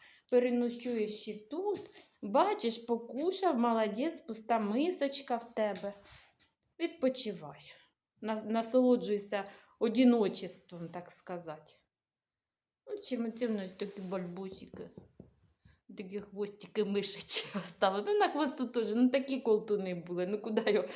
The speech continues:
оставлять оту китицю, як у льва? Вона росте,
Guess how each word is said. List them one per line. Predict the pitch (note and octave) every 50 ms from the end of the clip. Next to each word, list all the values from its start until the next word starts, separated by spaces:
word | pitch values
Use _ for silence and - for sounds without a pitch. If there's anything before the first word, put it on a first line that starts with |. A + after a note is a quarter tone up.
| - - -
оставлять | - A#3+ - - C4+ D4+ C4 C#4+ D4 C4+ C#4
оту | C4 B3+ C4 C4 C4
китицю, | - D4+ D4 - B3 A#3 - - A3
як | A3 A3 G#3+ A3
у | A#3+
льва? | A#3 A#3+ A#3 C4 C4+ C4+ C4+ - - - - _ _ _ _ _ _ _ _ - -
Вона | C#4 C#4 F#4+ A4 G#4+
росте, | F#4+ E4 C4+ - - - - - F3 E3 D#3 E3+